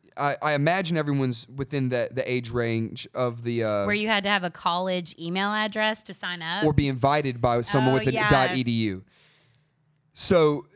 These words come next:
Speaker 1: so yeah, it's, uh, you, you would have, you would have your school, you had one profile picture, you had a wall where people would have to go to, there was no news feed, uh, you had, and, uh, I think even before you could upload,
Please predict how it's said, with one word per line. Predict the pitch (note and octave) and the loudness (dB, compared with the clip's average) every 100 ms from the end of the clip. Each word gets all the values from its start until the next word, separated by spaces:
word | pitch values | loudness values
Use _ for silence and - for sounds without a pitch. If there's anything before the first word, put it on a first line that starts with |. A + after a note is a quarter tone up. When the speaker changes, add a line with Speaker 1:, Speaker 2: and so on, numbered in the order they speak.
| - - D#3+ | -20 -16 -10
Speaker 1:
so | C#3+ G3 | 0 2
yeah, | E3 G#3 F#3 C#3 | 2 2 2 0
it's, | D3+ D3+ - | 0 -2 0
uh, | D3 C3+ C3 | 2 2 0
you, | D#3 D#3+ | -2 -4
you | D3 E3 | -2 0
would | E3 | 2
have, | D3+ D#3 D3 C3+ | 2 2 0 0
you | |
would | C3 | 0
have | A#2 | 0
your | G#2+ | 0
school, | A2+ - F#3+ | -2 2 2
you | G3+ C3+ | 4 2
had | A#2 | 2
one | A2 C3 D3 | 2 0 2
profile | D3 D#3 D#3 | 0 2 0
picture, | - F3 E3+ | 0 -2 -2
you | F3+ C#3 | 0 0
had | C#3 | 2
a | A#2 | 0
wall | G#2 C3 D3 | 2 2 2
where | C#3+ | 2
people | - C#3 B2+ | 0 -2 0
would | B2 | 0
have | A#2 | -2
to | A#2 | 0
go | B2 C3+ | 2 2
to, | C#3 D3+ | 0 -2
there | B2+ | -2
was | A2 | -2
no | A#2+ C3+ C#3 | 0 0 2
news | B2+ C#3 C#3 | 2 0 -2
feed, | - D3 C#3+ C#3 C3+ _ _ _ _ | -4 -2 0 0 -2 _ _ _ _
uh, | - A2+ A2+ A2 | -2 2 2 2
you | C3 | 2
had, | D3 - | 2 2
and, | C#3 C3 - | 0 0 -4
uh, | F2 - - - | -8 -8 -12 -2
I | C#3+ | -2
think | - F3+ D#3 _ _ _ _ _ _ _ _ _ | 2 0 -2 _ _ _ _ _ _ _ _ _
even | - E3+ F#3 | -2 2 2
before | D#3 - - F#3 D#3 B2+ B2 - _ _ | 2 0 0 2 2 2 -2 -8 _ _
you | C#3 D3 | -2 0
could | D3+ D3+ | 2 2
upload, | C3+ C#3+ D3 C#3 C3 B2+ B2+ | 2 2 2 4 4 2 0